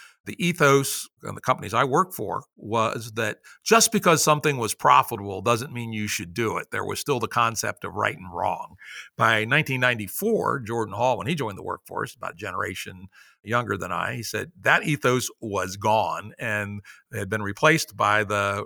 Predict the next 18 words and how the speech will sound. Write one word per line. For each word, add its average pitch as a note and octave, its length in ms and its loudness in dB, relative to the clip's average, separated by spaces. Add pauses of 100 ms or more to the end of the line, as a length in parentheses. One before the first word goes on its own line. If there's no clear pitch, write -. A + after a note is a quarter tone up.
(120)
eighties C3 480 0
ethos A2 600 -4
of, F#2 260 -6 (460)
you - 80 -14
know, - 180 -12
if D#3+ 160 2
it's C3+ 160 0
legal F3 420 8
and B2 240 0
profitable, A2+ 840 2 (320)
then A#2 220 0
you A#2+ 180 0
not C3+ 220 4
only A#2 200 0
should, E3 320 4
but C#3 140 0
you B2+ 180 0
must C3+ 440 8